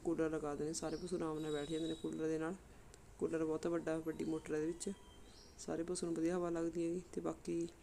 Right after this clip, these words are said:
ਗਾਈਆਂ ਨੂੰ ਪਰਾਂ ਬੰਨ੍ਹ ਦਿੰਦੇ ਹੁੰਦੇ ਹੈਗੇ, ਤੇ ਵੱਡਾ ਪੱਖਾ ਲਗਾਉਂਦੇ ਨੇ ਡੈਡੀ ਤੇ ਮੰਮੀ, ਤੇ ਪੱਖੇ ਦੀ ਹਵਾ ਲੱਗਦੀ ਹੈਗੀ ਵਧੀਆ ਇਹਨਾਂ ਨੂੰ। ਪਰ ਜਿਵੇਂ ਤਾਰ ਚੋਣ ਲੱਗੀ ਸੀ, ਪਹਿਲਾਂ ਡਾਕਟਰ ਆ ਗਿਆ,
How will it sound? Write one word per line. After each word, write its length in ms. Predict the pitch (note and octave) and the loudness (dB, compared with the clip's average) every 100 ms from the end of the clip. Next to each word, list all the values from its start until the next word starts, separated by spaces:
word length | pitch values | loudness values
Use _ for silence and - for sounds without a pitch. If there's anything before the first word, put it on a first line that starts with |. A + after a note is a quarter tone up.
| - - - - E3+ F3 | -18 -18 -18 -4 0 4
ਗਾਈਆਂ 260 | E3 E3 | 4 4
ਨੂੰ 80 | E3 | 2
ਪਰਾਂ 200 | D#3 D#3 | 2 2
ਬੰਨ੍ਹ 200 | D#3+ E3 | 2 4
ਦਿੰਦੇ 180 | F3 F3+ | 4 4
ਹੁੰਦੇ 220 | F3+ F3+ | 6 6
ਹੈਗੇ, 160 | F#3 A3+ - - - - - - - - - | 4 2 -4 -18 -20 -20 -20 -20 -20 -8 0
ਤੇ 140 | E3 | 0
ਵੱਡਾ 240 | E3 D#3+ | 2 0
ਪੱਖਾ 300 | D#3+ D#3+ - | 0 -2 0
ਲਗਾਉਂਦੇ 380 | D#3+ D#3+ D#3+ E3 | 2 2 2 2
ਨੇ 100 | E3+ D#3+ - | 0 -2 0
ਡੈਡੀ 300 | E3+ D#3+ E3 | 2 6 4
ਤੇ 100 | E3+ | 4
ਮੰਮੀ, 260 | F3 E3+ F#3+ - - - - - - - | 2 2 0 -2 -16 -18 -18 -18 -18 -10
ਤੇ 300 | - D#3 D#3+ D#3 - - | -2 -2 -2 -4 -12 -8
ਪੱਖੇ 260 | E3+ - E3 | -6 -2 0
ਦੀ 60 | |
ਹਵਾ 180 | E3+ D#3 | 0 0
ਲੱਗਦੀ 200 | D#3 D#3 | -2 0
ਹੈਗੀ 160 | D#3 D#3 | 0 0
ਵਧੀਆ 260 | D#3 E3 | 0 2
ਇਹਨਾਂ 140 | E3+ F3+ | 0 0
ਨੂੰ। 80 | F#3 - - - - - - - - - - - - - - - - - | -2 -4 -6 -6 -6 -6 -6 -6 -4 -4 -6 -6 -4 -4 -4 -4 -4 0
ਪਰ 80 | F#3+ | 2
ਜਿਵੇਂ 240 | F#3 F3+ E3+ | 4 4 4
ਤਾਰ 180 | F3 F3 | 4 4
ਚੋਣ 160 | F3 E3+ | 4 4
ਲੱਗੀ 220 | D#3+ F3 | 2 2
ਸੀ, 120 | - | 2
ਪਹਿਲਾਂ 160 | E3+ E3+ | 2 4
ਡਾਕਟਰ 300 | E3+ - E3+ | 4 2 2
ਆ 120 | E3 | 4
ਗਿਆ, 140 | E3+ | 2